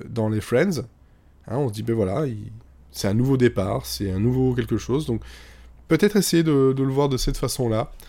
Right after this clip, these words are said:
et, euh, vous seriez peut-être surpris d'a-, d'apprécier, euh, la série, et de, vous a-, d'arriver à la fin des, euh, des quarante-six épisodes, de dire, ben,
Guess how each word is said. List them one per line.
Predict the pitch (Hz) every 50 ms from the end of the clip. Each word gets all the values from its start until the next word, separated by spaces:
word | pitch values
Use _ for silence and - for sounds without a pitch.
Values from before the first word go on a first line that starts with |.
| - - - - - - - - -
et, | - 113 113 113 110
euh, | 104 104 104 104 104 104 104 104 104 104 104 104 104
vous | 104 107
seriez | - - - 110 107 120
peut-être | 123 - 117 - 147 - - 110
surpris | - - 117 107 - - 190 208
d'a-, | 180 120 113
d'apprécier, | 110 113 104 - 113 107 - - 127 143
euh, | 147 131 113 107 104 104 104 101 101 104
la | 104 104
série, | - - - 98 95 113 151 170
et | 147 123
de, | 113 107 104 101 98 98 98 98 98 98 98 101
vous | 104 110 113 113
a-, | 110 107 104 104 101 104 - - - -
d'arriver | - 107 107 107 101 117
à | 120 113
la | 104 95
fin | 90 - - 120 117 120 123 120
des, | 107 101 101 101 98
euh, | - - -
des | 110 107
quarante-six | 107 - 110 101 - - 110
épisodes, | 107 92 101 101 120 135
de | 123
dire, | 107 113 127 123
ben, | 107 95